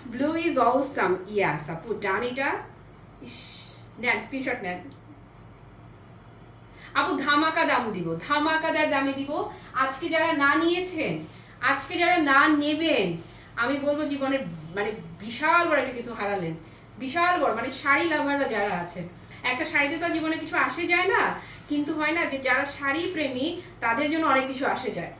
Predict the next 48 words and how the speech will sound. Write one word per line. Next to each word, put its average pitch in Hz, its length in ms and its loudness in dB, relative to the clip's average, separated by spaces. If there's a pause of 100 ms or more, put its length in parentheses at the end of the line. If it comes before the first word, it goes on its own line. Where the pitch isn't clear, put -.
(220)
এই 277 180 4
হচ্ছে 330 200 0
আপু 311 160 -2
ব্লাউজ 247 340 2
পিসটা, 220 320 -8
ব্লাউজ 220 300 -2
পিসটা 302 240 -4
একদম 302 220 -2
দেখার 254 580 -2
মতো, 269 200 -4
মানে 269 140 -2
দেখার 214 420 -4
মতো। 170 220 -6 (300)
এবারে 285 300 2
আসেন, 190 420 -4 (340)
এবারে 285 320 4
হচ্ছে 311 220 -2
যে 349 160 -4
সি 339 200 -4
গ্রিন 330 240 0
কালারটা, 214 600 -2
খেয়াল 285 220 2
করেন 240 180 -2
এটা 262 140 0
ব্লু 262 200 -4
কালার 262 300 -2
ছিল, 170 220 -6 (420)
এরপরে 277 280 0
এখন 320 200 0
আমি 302 120 -2
যাবো 311 200 -2
সি 294 160 -6
গ্রিন 285 240 -2
কন্ট্রাস্টে। 226 480 -6
টোটাল 311 340 -2
পাঁচটা 311 400 -2
কন্ট্রাস্ট 262 480 -4
থাকছে 262 300 -6
এই 247 100 -6
শাড়িটাতে। 247 440 -8 (240)
আমি 294 200 4
যেটা 349 200 0
পরে 320 240 4
আছি 320 200 0
আমারটা 294 280 2
হচ্ছে 311 140 -4
একদম 302 240 -4
পারফেক্টলি 294 440 -6